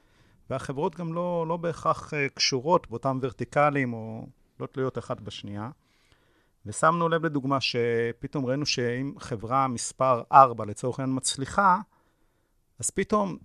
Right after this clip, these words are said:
זה מוריד את הסיכוי להצלחה של שאר החברות.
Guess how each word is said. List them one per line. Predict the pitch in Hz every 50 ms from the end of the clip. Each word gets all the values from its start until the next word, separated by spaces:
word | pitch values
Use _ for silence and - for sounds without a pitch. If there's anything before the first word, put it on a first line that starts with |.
| - -
זה | - 98 131
מוריד | 123 127 117 139 175 196
את | 185 -
הסיכוי | 160 131 - - 123 - - 151 156 156
להצלחה | 143 135 123 - - 123 117 - - -
של | - - 131
שאר | 113 - - 131 127 131
החברות. | 123 - - 113 98 113 101 98 95 - - -